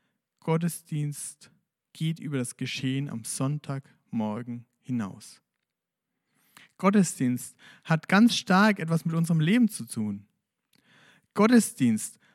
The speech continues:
hat es-, etwas mit unserer Einstellung zu tun. Eine Einstellung, die sich von dem Vorbild Jesu jeden Tag neu prägen lässt.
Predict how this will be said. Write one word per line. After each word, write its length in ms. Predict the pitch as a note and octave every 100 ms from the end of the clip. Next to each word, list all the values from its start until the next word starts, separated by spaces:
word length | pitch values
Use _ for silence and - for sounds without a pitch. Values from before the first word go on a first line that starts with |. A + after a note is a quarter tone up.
| _
hat 140 | E3
es-, 180 | F#3 F3+
etwas 580 | F#3 D#3+ - - E3+ F3+
mit 120 | F3
unserer 260 | E3+ E3 -
Einstellung 560 | G3 B3+ - C3+ A#2+
zu 160 | - -
tun. 340 | - G2+ G#2 - _ _ _ _ _ _ _ _ _ _ _ _
Eine 220 | C#3 D3 D3
Einstellung, 560 | G3+ G#3 G3+ G3 F#3
die 80 | F3+
sich 180 | D#3 D3
von 140 | C#3+
dem 120 | C3
Vorbild 480 | - D3 D#3+ E3 D#3+
Jesu 440 | B2+ D3 F3+ - E3
jeden 440 | C#3 C#3 D3+ D3+
Tag 380 | B2 A#2+ B2+ -
neu 360 | A#2 G#2+ A#2 A#2
prägen 420 | - G#2+ G2+ G2
lässt. 340 | F2 - -